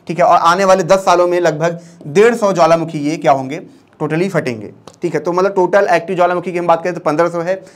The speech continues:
ये और भी ज़्यादा होंगे, मैं गारंटी दे रहा हूँ, क्योंकि जो ओशियन है उसके अंदर ही छिपे होंगे।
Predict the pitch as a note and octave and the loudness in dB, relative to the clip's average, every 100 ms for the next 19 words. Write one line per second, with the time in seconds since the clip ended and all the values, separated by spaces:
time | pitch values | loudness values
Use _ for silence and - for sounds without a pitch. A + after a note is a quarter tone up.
0 | _ F3+ - G3+ C4 A#3 F3 D#3+ D3+ D3+ | _ -4 4 4 4 4 2 4 0 -2
1 | D#3+ D#3+ E3+ - E3+ D3+ D#3 D#3+ E3+ G#3+ | -4 -4 -4 -8 -18 -10 0 2 2 2
2 | F#3 E3+ E3+ E3+ G3 G#3 - _ - E3+ | 2 2 0 -6 -8 -10 -12 _ -10 -2
3 | F#3 F#3 A#3 G#3 G3 G3 F#3 F#3+ F#3+ E3 | -2 0 0 0 -4 -4 -4 -4 -6 -2
4 | G3+ - F3 F#3+ | 0 0 -6 -10